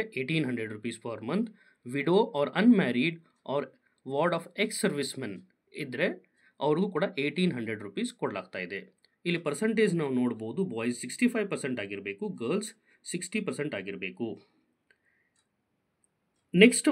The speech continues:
ವೆರಿ ಇಂಪಾರ್ಟೆಂಟ್ ಬಂದ್ಬಿಟ್ಟು ಕೆಟಗರಿ ಡಿ, ಇದು ಡಿಪ್ಲೊಮಾದವ್ರಿಗೆ ಬರುತ್ತೆ. ಡಿಪ್ಲೊಮಾ ಎಲ್ಲ ಕೋರ್ಸಸ್ಸಿಗೆ, ಎಲ್ಲ ಕೋರ್ಸಸ್ಸಿಗೆ ಗರ್ಲ್ಸ್ ಎಷ್ಟು ಪರ್ಸೆಂಟೇಜ್ ಮಾಡಿರಬೇಕು ಡಿಪ್ಲೊಮಾದಲ್ಲಿ?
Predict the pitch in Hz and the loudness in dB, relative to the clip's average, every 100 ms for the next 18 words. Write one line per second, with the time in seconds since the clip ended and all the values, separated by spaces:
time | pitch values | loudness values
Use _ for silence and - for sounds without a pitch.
0 | - 127 151 247 226 185 156 147 127 120 | 2 4 10 12 10 8 2 2 2 0
1 | 110 - 196 190 135 180 135 110 147 185 | -2 -2 -2 0 2 4 4 0 -4 -8
2 | _ 123 120 190 131 185 185 151 208 131 | _ -8 2 4 4 2 -2 -4 -2 -2
3 | 123 170 185 170 110 110 107 - 107 95 | 0 6 6 6 2 -4 -6 -8 -6 -8
4 | - _ - 135 160 180 226 226 226 117 | -10 _ -16 -4 -2 2 4 4 2 2
5 | 117 131 185 196 127 123 123 107 104 104 | 2 4 2 2 -2 -2 -6 -6 -4 -4
6 | - _ _ _ 139 175 226 226 147 143 | -4 _ _ _ 0 4 4 2 0 -2
7 | 127 123 139 143 131 190 196 - 202 214 | -6 -4 -4 0 4 6 6 2 -2 -2
8 | 151 185 - 196 202 196 190 165 143 135 | -2 0 0 2 2 4 4 2 0 0
9 | 120 110 120 123 127 120 107 101 101 | -2 -2 -2 -2 0 0 -2 -6 -6